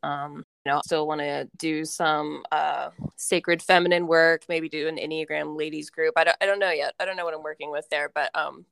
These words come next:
there's, there's that on the back burner in my mind, but I'm, I'm not putting anything out there. But if you wanna keep up, um, yeah, sign up for my newsletter and I will let you know.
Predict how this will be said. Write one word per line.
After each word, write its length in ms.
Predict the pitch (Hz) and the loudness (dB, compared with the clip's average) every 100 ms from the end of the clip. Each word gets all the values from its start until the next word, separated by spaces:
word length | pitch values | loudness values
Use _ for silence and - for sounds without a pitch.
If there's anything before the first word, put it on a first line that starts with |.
| _ | _
there's, 220 | - 170 - | -2 -2 0
there's 260 | 185 175 | 0 4
that 160 | 175 165 | 6 4
on 80 | 156 | 4
the 80 | |
back 220 | 151 143 - | 0 -2 0
burner 260 | 151 143 | -4 -2
in 60 | 143 | -4
my 140 | 147 | -6
mind, 320 | 139 107 131 156 | -4 -6 -6 -6
but 80 | |
I'm, 160 | 147 147 | -6 -4
I'm 160 | 131 151 | -4 -4
not 180 | 143 | -6
putting 220 | - 127 113 | -6 -8 -8
anything 260 | - 98 | -8 -8
out 160 | - - | -8 -8
there. 220 | - - | -10 -10
But 140 | - - _ | -10 -12 _
if 140 | - - | -14 -4
you 80 | 165 | 0
wanna 180 | 156 | 0
keep 220 | 151 165 147 | -2 -2 -2
up, 160 | - _ - - _ _ _ | -2 _ -20 -20 _ _ _
um, 260 | 147 147 151 | -2 -2 0
yeah, 140 | 247 - | -4 -4
sign 160 | - | -4
up 100 | 175 | -4
for 100 | 185 | -2
my 60 | 180 | 0
newsletter 440 | 180 180 175 156 | 0 0 0 0
and 160 | 151 147 | -2 -4
I 60 | 156 | -4
will 100 | 160 | -4
let 180 | 156 | -4
you 60 | 170 | -4
know. 240 | 165 175 | -2 -2